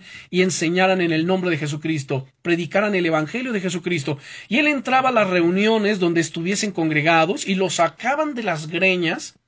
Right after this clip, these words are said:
<laughs> perdónenme la expresión, una expresión ahí coloquial, los sacaban de los cabellos, los arrastraban y los metían a las cárceles.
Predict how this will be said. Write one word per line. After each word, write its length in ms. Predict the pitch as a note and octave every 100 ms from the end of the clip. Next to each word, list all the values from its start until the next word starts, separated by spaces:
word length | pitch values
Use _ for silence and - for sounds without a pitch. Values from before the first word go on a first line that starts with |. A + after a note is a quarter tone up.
| _
<laughs> 200 | G3+ C#3
perdónenme 400 | D#3+ D3+ F3+ F#3+
la 80 | D3+
expresión, 640 | C3+ - C#3+ C3+ C#3+ G#3+ _ _ - - _ -
una 80 |
expresión 460 | D3+ - D3 D#3+ E3
ahí 320 | D#3 D#3+ C#3+ - _ _ - - _
coloquial, 720 | - D3 C3+ E3 D#3 G3+ A#3+ _ _ _ _ _ _ - -
los 240 | G3 G#3
sacaban 720 | - G3+ - - C#4 C#4+ C4
de 80 | A3+
los 220 | G#3 -
cabellos, 360 | - F3+ G#3 G3+
los 200 | F#3+ -
arrastraban 640 | F3 E3+ F3 - A3+ A#3+
y 40 | A#3
los 200 | F#3+ F3+
metían 340 | F3 E3+ A3+
a 60 | A3+
las 180 | G3 -
cárceles. 640 | A#3+ A3+ - F#3+ C#3+